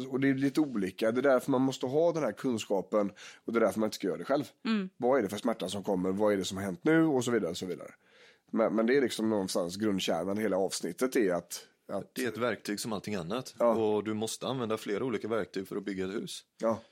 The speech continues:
Speaker 3: Så
Speaker 1: Och det, och den neuropatiska smärtan, när, när vi får klienter till oss,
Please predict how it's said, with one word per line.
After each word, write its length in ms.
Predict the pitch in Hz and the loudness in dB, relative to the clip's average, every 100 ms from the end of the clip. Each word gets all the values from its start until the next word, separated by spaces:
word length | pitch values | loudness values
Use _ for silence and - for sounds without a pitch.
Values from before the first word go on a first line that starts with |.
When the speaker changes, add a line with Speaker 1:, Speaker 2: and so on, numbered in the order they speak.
| _ | _
Speaker 3:
Så 520 | - 107 104 95 92 90 _ _ | -6 0 0 0 -4 -10 _ _
Speaker 1:
Och 80 | - | 0
det, 80 | 143 | 2
och 100 | 143 | 4
den 120 | 147 | 4
neuropatiska 640 | 151 147 170 131 127 139 | 4 4 4 2 2 -2
smärtan, 440 | 143 156 117 104 107 _ _ _ - | -2 0 2 2 0 _ _ _ -4
när, 240 | 117 113 | -2 0
när 140 | 127 | 0
vi 240 | 127 143 135 | 2 4 2
får 380 | - 120 104 101 107 _ _ _ - | 2 2 2 0 -10 _ _ _ -6
klienter 280 | 110 92 92 | -4 -2 -2
till 100 | 107 | 0
oss, 280 | 120 - | 0 -2